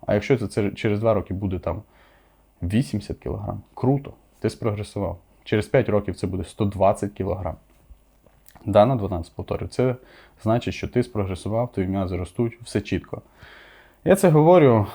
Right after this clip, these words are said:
тому що ніби очевидно, але є дівчата, там, які хочуть накачати сідниці, наприклад. І вони не розуміють, що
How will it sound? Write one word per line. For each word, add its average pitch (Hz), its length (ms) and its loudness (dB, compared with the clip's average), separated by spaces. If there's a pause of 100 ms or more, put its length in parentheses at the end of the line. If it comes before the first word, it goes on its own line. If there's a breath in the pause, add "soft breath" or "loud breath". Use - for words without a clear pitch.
(120 loud breath)
тому 139 240 4
що 113 360 2 (160 loud breath)
ніби 147 240 0
очевидно, 135 760 0
але 98 200 0
є 123 120 0
дівчата, 123 540 0
там, 92 220 -4
які 90 200 -6
хочуть - 400 -8
накачати 92 540 -4
сідниці, 101 580 -4
наприклад. - 440 -14 (1040 soft breath)
І 95 100 -2
вони 117 180 4
не 175 120 4
розуміють, 165 580 0
що 107 540 0